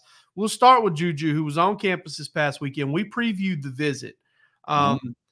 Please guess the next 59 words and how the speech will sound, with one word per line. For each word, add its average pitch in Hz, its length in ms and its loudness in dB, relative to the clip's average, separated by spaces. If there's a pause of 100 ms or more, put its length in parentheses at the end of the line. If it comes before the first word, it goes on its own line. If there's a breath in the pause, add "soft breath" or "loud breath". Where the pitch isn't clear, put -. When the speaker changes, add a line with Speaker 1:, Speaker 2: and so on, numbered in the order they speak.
(360)
Speaker 1:
you 175 100 -6
know, 156 80 2
I 160 100 8
wrote 185 280 4
late 190 200 0
in, 175 180 -10
in 175 120 -10
the 170 40 -6
middle 185 220 0
of 190 80 0
last 185 300 2
week, 180 220 -2
Georgia 185 380 -4
is 165 140 -6
gonna 170 240 -2
be 170 160 -2
a 165 60 0
major 160 360 0
player 165 400 -2
here. 117 280 -10 (120)
I 151 60 0
also 208 400 0
wrote, 196 380 4 (100)
I 170 80 -6 (300)
feel 180 140 -4
like 220 260 2
there's 202 280 -2
some, 185 380 -4 (400)
and 220 100 0
I 233 60 8
hate 277 220 2
saying 226 300 2
stuff 185 260 -2
like 170 120 2
this 170 140 -4
'cause 160 160 -10
I 165 80 2
don't 196 300 2
want 185 240 0
U 170 160 2
S 160 160 -2
C 170 160 -8
folks 151 560 -4 (480)
to, 160 360 -2
to 180 180 -10
get 175 260 -2
the 160 80 -4
impression 156 540 -4
that, 143 160 -6
man, 170 160 -2
Lincoln 208 260 -4
Riley's 151 380 4
tough 147 220 -4
to 127 100 -20
turn 143 240 -2
down 135 220 0
at 120 80 -16
quarterback, 123 480 -10
man. 123 240 -12